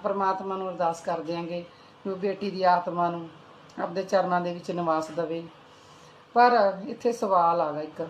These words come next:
ਸਰਕਾਰ ਨੂੰ, ਸਾਡੇ ਦੇਸ਼ ਦੀ ਸਰਕਾਰ ਨੂੰ ਸਵਾਲ ਆ ਗਾ, ਜੋ ਸਾਡੇ ਦੇ ਰਾਖੇ ਬੈਠੇ ਨੇ ਕਾਨੂੰਨ ਦੇ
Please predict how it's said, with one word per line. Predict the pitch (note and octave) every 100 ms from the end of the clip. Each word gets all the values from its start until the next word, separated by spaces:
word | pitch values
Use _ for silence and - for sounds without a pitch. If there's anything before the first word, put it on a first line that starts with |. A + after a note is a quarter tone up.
| - -
ਸਰਕਾਰ | - F#3 F3+ E3+ E3+ E3
ਨੂੰ, | D3+ C#3+ - - - - - - - - -
ਸਾਡੇ | G3 F#3 G3
ਦੇਸ਼ | F3+ F#3 F#3 E3+
ਦੀ | F#3+
ਸਰਕਾਰ | - F#3+ - F3 E3+ E3+
ਨੂੰ | E3+ E3 D#3 - - - - - -
ਸਵਾਲ | F#3+ F3 E3+ F3 E3+
ਆ | D#3+
ਗਾ, | D#3+ E3 E3
ਜੋ | F#3
ਸਾਡੇ | G3 - F3 F3+
ਦੇ | E3+ E3+ - F#3
ਰਾਖੇ | E3+ E3 - F3+
ਬੈਠੇ | D#3+ D#3 G3
ਨੇ | F#3+ F3+ - - - - - - - - -
ਕਾਨੂੰਨ | G#3 F#3+ F#3 F3+ D#3+
ਦੇ | D3